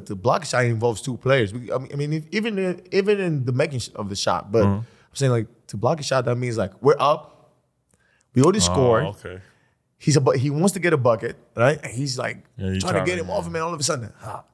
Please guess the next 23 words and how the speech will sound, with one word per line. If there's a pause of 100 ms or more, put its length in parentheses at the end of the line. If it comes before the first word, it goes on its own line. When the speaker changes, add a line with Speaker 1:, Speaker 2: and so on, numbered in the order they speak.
(120)
Speaker 1:
Do
you
remember
when, (340)
when,
what
Drew
did (480)
doing
with
the
Celtics?
Speaker 2:
Oh
my
God,
that
was
Speaker 1:
How,
Speaker 2:
crazy.
Speaker 1:
how
crazy
was
that?